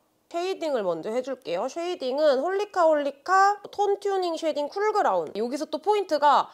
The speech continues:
너무 지금 메이크업이 약간 좀 센 느낌이 나잖아요. 그래서 이 코가 좀 직각으로 내려오면 안 되고 코에서 내려오는 라인에서 이 눈두덩이와 콧대 사이 이 푹 파인 부분 있죠?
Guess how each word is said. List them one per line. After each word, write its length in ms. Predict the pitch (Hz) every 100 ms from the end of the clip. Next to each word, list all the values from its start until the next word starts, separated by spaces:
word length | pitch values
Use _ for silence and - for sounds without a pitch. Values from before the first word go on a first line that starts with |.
| _ _ -
너무 500 | 262 349 359 381 359
지금 460 | - 220 226 226
메이크업이 460 | 202 208 - 311 240
약간 280 | 180 - 202
좀 140 | 202
센 220 | - 381 415
느낌이 380 | 494 523 294 233
나잖아요. 720 | 165 165 185 170 165 180 170
그래서 540 | - 220 226 285 196 - _ _
이 200 | - 233
코가 600 | 220 - 466 440 453 320
좀 120 | 208 214
직각으로 600 | 262 - - - 415 247
내려오면 360 | 196 220 226
안 120 | 160
되고 440 | 175 185 262 220 160
코에서 480 | - 453 440 440 311
내려오는 500 | 208 214 285 277 254
라인에서 880 | 185 165 202 226 214 285 262 165 - _ _ _ -
이 180 | 240 220
눈두덩이와 1120 | 233 262 285 403 427 403 349 320 302 359 440 - _ _
콧대 800 | - 480 508 - - - 226 233
사이 540 | - - 466 523 480
이 200 | 240 220
푹 220 | - 523
파인 280 | - 554 440
부분 240 | 269 208 165
있죠? 340 | - - -